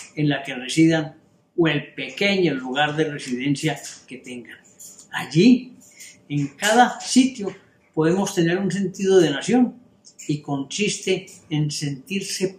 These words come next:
parte de algo, en este caso de un territorio y de un estado de Colombia. He tenido la oportunidad de recorrer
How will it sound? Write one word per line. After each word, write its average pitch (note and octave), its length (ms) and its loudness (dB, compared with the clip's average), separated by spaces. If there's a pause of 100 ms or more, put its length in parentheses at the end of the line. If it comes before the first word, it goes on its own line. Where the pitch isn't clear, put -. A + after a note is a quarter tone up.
parte A3+ 520 -2
de B2+ 160 -4
algo, C3+ 380 -4 (360)
en D3 140 -4
este D#3 260 -4
caso E3+ 460 0 (180)
de C3+ 100 -18
un C#3+ 180 -4
territorio D#3 840 -2 (200)
y C3 140 -18
de B2+ 60 -12
un B2+ 120 -6
estado - 500 -10 (420)
de - 120 -16
Colombia. A#2+ 480 -12 (1300)
He G3 100 -2
tenido A#3+ 360 8
la A3 80 6
oportunidad E3 560 4
de G#3 160 2
recorrer D3+ 640 -2